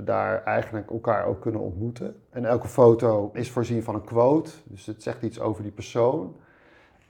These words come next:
En, eh, en daaraan vastkoppeld wordt er ook een, een webdocumentaire, dus een speciale website ge-, gelanceerd.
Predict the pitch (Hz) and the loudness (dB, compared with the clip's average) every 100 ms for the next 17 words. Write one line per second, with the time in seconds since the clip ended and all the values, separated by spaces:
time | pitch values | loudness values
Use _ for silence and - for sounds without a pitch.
0 | - 117 117 117 123 117 110 110 113 110 | -6 -2 0 -2 -2 0 0 0 -2 0
1 | 110 113 104 123 120 - 131 123 110 107 | 0 0 0 0 0 -2 -4 -2 -4 -4
2 | 113 110 113 113 104 110 104 104 113 101 | -6 -6 -4 -4 -4 -6 -6 -6 -6 -4
3 | 104 101 95 95 92 95 90 92 98 101 | -4 -6 -6 -8 -8 -8 -8 -10 -10 -8
4 | - 113 110 95 98 95 - - - - | -4 0 0 0 -4 -4 -4 -4 -4 -4
5 | 95 92 104 98 98 107 110 147 | -8 -4 -2 -2 -4 -2 -2 -2